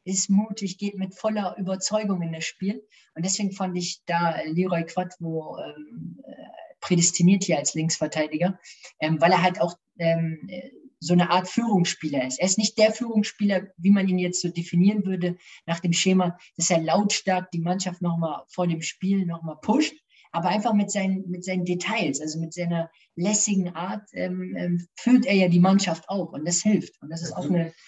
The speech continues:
Speaker 1: wichtige Komponente, die Leroy Quadvo, ähm, abliefern kann.
Speaker 2: Ich finde, er ist halt so ein richtiger Kreativspieler auf dem, äh, auf der Linksverteidigerposition.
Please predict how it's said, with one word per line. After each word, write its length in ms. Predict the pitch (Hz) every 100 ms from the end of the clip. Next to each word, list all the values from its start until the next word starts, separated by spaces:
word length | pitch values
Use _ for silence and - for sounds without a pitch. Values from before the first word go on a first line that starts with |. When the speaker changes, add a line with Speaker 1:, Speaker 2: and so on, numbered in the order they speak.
| _
Speaker 1:
wichtige 360 | 175 175 180 165
Komponente, 600 | 180 160 160 160 160 147
die 140 | 139
Leroy 300 | 143 151 143
Quadvo, 600 | 139 151 151 - 139 139 - _ _ -
ähm, 280 | 143 139 131
abliefern 540 | 147 165 156 147 139
kann. 160 | 135 - _
Speaker 2:
Ich 180 | 156 -
finde, 240 | 185 135
er 140 | 135
ist 160 | 147 -
halt 160 | 139 139
so 80 |
ein 160 | 135 131
richtiger 420 | 139 151 160 156
Kreativspieler 840 | 131 - 127 - 175 170 - 175 165
auf 140 | 160
dem, 280 | 170 170 170 - _ _ _ _
äh, 160 | 147 151
auf 160 | 139
der 100 | 147
Linksverteidigerposition. 1500 | 147 185 - 185 180 185 180 180 170 175 170 165 160 160 160